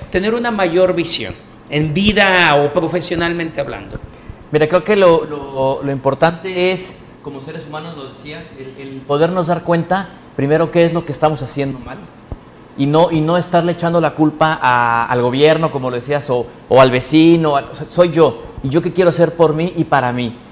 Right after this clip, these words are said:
Speaker 2: Y en la estructura de yo empezar a, a hacer las cosas mejor por mí, en automático voy a hacer mejor las cosas por mi familia, por mi pareja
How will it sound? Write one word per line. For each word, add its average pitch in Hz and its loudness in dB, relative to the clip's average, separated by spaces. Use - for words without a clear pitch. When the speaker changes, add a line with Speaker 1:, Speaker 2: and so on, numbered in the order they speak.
Speaker 2:
Y 143 2
en 143 4
la 143 2
estructura 160 2
de 165 0
yo 170 6
empezar 165 0
a, 175 0
a 147 -6
hacer 165 -4
las 170 0
cosas 165 -6
mejor 156 -4
por 151 -4
mí, 160 -6
en 147 -2
automático 156 -2
voy 156 2
a - 2
hacer 156 -4
mejor 156 -4
las 147 -6
cosas - -8
por 139 -6
mi 135 -8
familia, 165 -4
por 143 0
mi 135 -4
pareja 165 -2